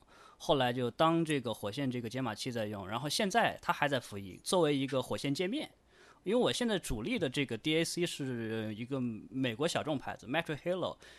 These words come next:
N R，我是用它走同轴，然后接K八这个做，单纯做一个D A。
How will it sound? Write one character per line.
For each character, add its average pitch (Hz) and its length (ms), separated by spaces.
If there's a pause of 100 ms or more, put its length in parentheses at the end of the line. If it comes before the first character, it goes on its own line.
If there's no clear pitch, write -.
(140)
N 190 420
R， 214 300
我 113 180
是 185 180
用 220 200
它 208 320
走 - 240
同 165 240
轴， 117 320
然 139 160
后 135 80
接 147 160
K 147 180
八 135 240
这 131 180
个 95 400
做， 127 200
单 151 180
纯 135 160
做 131 140
一 113 60
个 107 80
D 113 200
A。 123 160